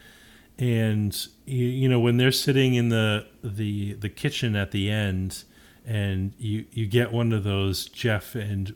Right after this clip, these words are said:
uh, Abed moments that I think are really powerful in the show. Uh, you've got, you know, this, you know, this humble guy in, in Abed who just wants to be able to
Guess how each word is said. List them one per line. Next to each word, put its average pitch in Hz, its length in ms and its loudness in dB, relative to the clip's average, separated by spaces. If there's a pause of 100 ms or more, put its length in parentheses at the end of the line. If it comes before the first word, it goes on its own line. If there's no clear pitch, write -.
uh, 107 360 -8
Abed 120 320 -2
moments 143 560 -2 (300)
that 117 120 2
I 110 100 4
think 151 160 0
are 117 100 4
really 113 240 2
powerful 110 540 -2
in 117 80 -2
the 120 80 -2
show. 131 400 -2 (600)
Uh, 104 300 -6
you've 104 220 -4
got, 104 440 -2
you 131 300 -4
know, 104 100 2
this, 98 500 -4 (160)
you 117 160 -2
know, 107 80 2
this 101 120 -2
humble 151 320 4
guy 120 460 4 (220)
in, 110 280 -2
in 104 560 -2 (100)
Abed 110 440 0
who 104 360 0 (500)
just 143 280 0
wants 117 480 0
to 110 460 2 (180)
be 110 200 0
able 104 200 0
to 101 600 -2